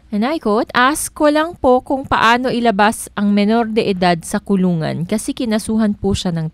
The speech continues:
theft. Kahit mailipat lang siya sa D S W D." Nako, o ito,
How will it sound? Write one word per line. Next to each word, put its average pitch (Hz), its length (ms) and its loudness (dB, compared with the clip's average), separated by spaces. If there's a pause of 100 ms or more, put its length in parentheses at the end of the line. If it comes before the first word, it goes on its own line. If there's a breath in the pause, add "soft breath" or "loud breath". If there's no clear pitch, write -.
theft. - 480 -8 (640 loud breath)
Kahit 214 440 2
mailipat 240 640 -2
lang 226 240 0
siya 196 320 2
sa - 160 -2
D 185 240 -2
S 175 240 -4
W 165 480 -2
D." 156 140 -4 (880 soft breath)
Nako, 139 320 -8 (800)
o 165 240 0
ito, 160 640 -2